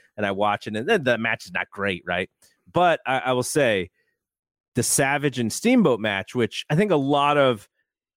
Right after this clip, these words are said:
wrestling fans, even the hardcore wrestling fans back then, kind of poo-pooed a little bit 'cause, like, "Oh, yeah, it's the best W W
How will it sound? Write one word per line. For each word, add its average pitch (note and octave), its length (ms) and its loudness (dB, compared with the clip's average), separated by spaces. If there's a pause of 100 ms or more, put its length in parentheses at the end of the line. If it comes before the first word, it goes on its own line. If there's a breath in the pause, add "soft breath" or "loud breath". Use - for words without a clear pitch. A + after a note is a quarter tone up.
(200)
wrestling D3 600 2
fans, C3+ 320 0
even D#3 220 2
the C3 60 2
hardcore C3 360 -2
wrestling A#2+ 300 0
fans A2 260 -2
back G#2 260 -4
then, G#2+ 180 -2
kind A#2 200 -8
of F#2 60 -10 (160)
poo-pooed A#2+ 440 2
a A#2+ 40 4
little A#2+ 220 4
bit A#2 160 0
'cause, G2+ 80 -16
like, G#2 180 -2
"Oh, A3+ 200 4
yeah, A2 220 0
it's - 120 -6
the D#3+ 80 -4
best B2 260 -4
W G2+ 200 -4
W D#2+ 500 -6